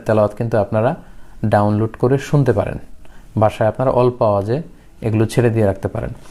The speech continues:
এতে করে সুবিধা হচ্ছে কি, আহ, শায়েখরা কীভাবে তেলাওয়াত করছেন সেটা আপনি শুনলেন। Let's say আপনি সূরা আর রহমান মুখস্থ করেছেন, যখন আপনি শায়েখ সুদাইসির কণ্ঠে আর রহমান শুনবেন, তাও তখন আপনি মিলাতে পারবেন, এটাকে তালাক্কি বলে।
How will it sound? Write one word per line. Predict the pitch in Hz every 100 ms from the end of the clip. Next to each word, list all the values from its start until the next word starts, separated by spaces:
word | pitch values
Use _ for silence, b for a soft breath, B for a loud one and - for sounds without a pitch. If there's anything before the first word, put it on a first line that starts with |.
| B B
এতে | - 131
করে | 139
সুবিধা | - 147 151
হচ্ছে | 151 147 147
কি, | 120 131
আহ, | - - - - - 107 104 -
শায়েখরা | - 139 147 151
কীভাবে | 160 151 156 160
তেলাওয়াত | 151 147 147 147
করছেন | 170 165 135 101
সেটা | - 123
আপনি | 120 127
শুনলেন। | - 123 98 95 87 - - - - -
Let's | 123 135
say | 156
আপনি | 131 135
সূরা | 127 127
আর | 123
রহমান | 143 143 135
মুখস্থ | 120 113 110 -
করেছেন, | 107 92 - 117 B B B B
যখন | 131 131
আপনি | 127 131
শায়েখ | - 120
সুদাইসির | - 127 139 139 143
কণ্ঠে | 131 123 117
আর | 113
রহমান | 117 123 117
শুনবেন, | 131 117 107
তাও | 123 123
তখন | 123 135
আপনি | 123 131
মিলাতে | 147 160 156
পারবেন, | 113 98 98
এটাকে | 104 - 123
তালাক্কি | 143 143 143 131
বলে। | 101 95